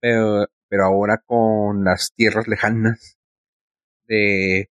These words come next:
varios, o sea, de todos los planetas, vamos. Eh, creo que uno fue a, ¿cómo se llama? Donde queda, donde está, donde encuentran a Luke.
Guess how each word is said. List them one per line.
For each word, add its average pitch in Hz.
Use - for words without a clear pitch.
varios, 92
o 104
sea, 98
de 101
todos 123
los -
planetas, 110
vamos. 92
Eh, 117
creo 120
que -
uno 117
fue 120
a, 107
¿cómo 139
se -
llama? 127
Donde 131
queda, 117
donde 113
está, 113
donde 120
encuentran 120
a 101
Luke. 131